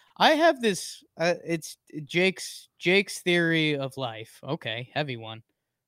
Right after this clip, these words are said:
Um, but, like, d-, dude, I don't know how to say this.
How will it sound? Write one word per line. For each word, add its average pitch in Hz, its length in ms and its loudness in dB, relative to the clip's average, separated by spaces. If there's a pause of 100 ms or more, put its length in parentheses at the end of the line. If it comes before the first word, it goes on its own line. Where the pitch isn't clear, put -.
(140)
Um, 123 420 -4 (1080)
but, 175 80 0
like, 190 280 4 (220)
d-, - 80 -18 (420)
dude, 165 240 2
I 156 120 6
don't 202 100 6
know 202 120 6
how 190 120 6
to 170 80 2
say 139 240 -2
this. 120 360 -12